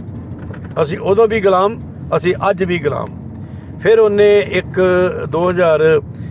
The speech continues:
ਵੀਹ 'ਚ ਚੌਦਾਂ ਅਗਸਤ ਨੂੰ, ਇਸ ਤੋਂ ਇੱਕ ਦਿਨ ਪਹਿਲਾਂ ਲਿਖਿਆ, "ਕੌਣ ਕਿਤੇ ਕੋਈ ਵਿਛੜਿਆਂ ਨੂੰ ਆਣ ਕੇ ਮਿਲਾਵੇਗਾ?" ਕੋਈ ਪਾਕਿਸਤਾਨ 'ਚ ਰਹਿ ਗਿਆ, ਕੋਈ ਇੱਧਰ ਆ ਗਿਆ, ਇੱਧਰ ਰਹਿ ਗਿਆ।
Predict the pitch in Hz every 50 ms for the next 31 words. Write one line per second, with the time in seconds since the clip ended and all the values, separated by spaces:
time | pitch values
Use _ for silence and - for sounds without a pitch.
0 | - - - - - 160 190 202 208 - - 190 185 180 - - 175 180 180 190
1 | 214 208 185 165 165 - - - 185 170 170 151 - - 180 - 156 147 170 170
2 | 165 165 165 165 170 165 156 139 - 151 170 170 180 185 196 - - - - -
3 | - - - - - - - - 185 190 208 220 233 240 - - 208 190 - 202
4 | 202 202 - 196 196 190 196 190 180 156 - - - - - - - - - 151
5 | 170 175 - - 180 190 190 208 208 202 202 196 185 170 165 165 - 180 175 165
6 | 160 156 151 156 175 165 139 120 104 - - - - - - - - - - -
7 | - - 160 160 - 160 156 151 156 160 190 185 175 - 185 170 160 170 170 180
8 | 170 160 156 - - - - - - - - - 165 165 170 175 170 175 202 202
9 | 185 175 165 156 170 170 165 160 - - - 170 170 170 196 185 175 165 170 170
10 | 175 175 156 147 139